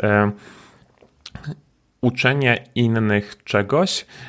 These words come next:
e, ma nie tylko aspekt tego, że właśnie pomagamy komuś się rozwijać, nie tylko ma aspekt, e, nie tylko dotyczy tego, że my się czegoś uczymy, ale również, że szczególnie w, w, jeżeli robimy to przez internet,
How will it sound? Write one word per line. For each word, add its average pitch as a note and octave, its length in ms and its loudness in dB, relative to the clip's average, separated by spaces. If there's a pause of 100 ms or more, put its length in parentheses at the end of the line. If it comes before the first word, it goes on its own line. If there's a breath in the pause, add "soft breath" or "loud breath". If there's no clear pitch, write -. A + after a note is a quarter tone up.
(140)
e, G#2 600 4
ma A2 200 0
nie A2+ 140 0
tylko A2+ 420 0
aspekt - 460 -4
tego, G2 320 0
że F#2+ 140 -2
właśnie G2 300 -4
pomagamy G2+ 540 2
komuś G2+ 300 -2
się - 180 -2
rozwijać, A#2+ 600 0
nie A2 180 0
tylko G#2 260 0
ma G2+ 140 0
aspekt, - 560 -6
e, G2 260 -2
nie G2+ 120 0
tylko G#2+ 300 -2
dotyczy G2+ 380 -6
tego, G2 340 0
że F#2+ 260 -2
my G2 220 4
się - 160 0
czegoś G#2+ 340 0
uczymy, D3 420 -2 (320 loud breath)
ale A2 200 4
również, A#2 400 2
że G2+ 460 2 (360 loud breath)
szczególnie G#2+ 640 2
w, - 140 -12 (580)
w, - 200 -14
jeżeli G2 360 2
robimy G2 360 2
to G2 100 0
przez G2+ 240 -2
internet, A#2 580 0